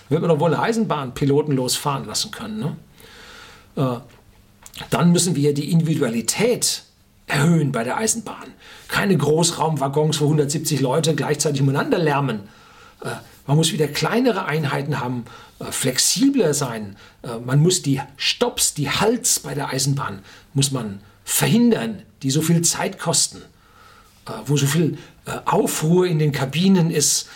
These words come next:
wo Leute rein und raus und dann kommen sie mit nassen Mänteln, äh, und dann ist der Laptop wieder nass und was da alles so passiert. Äh, da muss wieder, müssen entweder zurück zum Abteil oder aber besser wäre, Einzelkabinen fahren.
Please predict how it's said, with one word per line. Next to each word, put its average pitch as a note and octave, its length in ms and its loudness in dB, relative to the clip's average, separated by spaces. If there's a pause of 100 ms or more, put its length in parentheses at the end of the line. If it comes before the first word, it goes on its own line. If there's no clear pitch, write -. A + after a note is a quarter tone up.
(180)
wo D3 100 2
Leute E3+ 400 0
rein F3+ 260 2
und D3 220 0
raus E3+ 320 2
und F3 60 -4
dann D#3+ 100 0
kommen F3+ 220 0
sie E3 60 6
mit E3+ 140 4
nassen E3 380 0
Mänteln, D#3+ 720 2 (280)
äh, - 60 -10
und D#3 420 0
dann E3 160 2
ist D#3+ 120 0
der F3 80 2
Laptop E3 380 0
wieder E3 160 2
nass D3 340 0
und E3 280 -2
was E3+ 160 -2
da - 140 -6
alles - 220 0
so E3 100 -2
passiert. D#3 440 -2 (400)
Äh, D#3+ 60 -4 (320)
da D3+ 100 0
muss E3+ 220 2
wieder, D#3 280 0 (200)
müssen E3+ 280 0
entweder D#3+ 460 0 (520)
zurück D#3+ 420 0
zum F3+ 160 -2
Abteil G3 640 0 (360)
oder E3 240 2
aber D#3+ 180 0
besser A#3 420 0
wäre, E3+ 400 -2 (720)
Einzelkabinen A2 680 -4
fahren. - 280 -8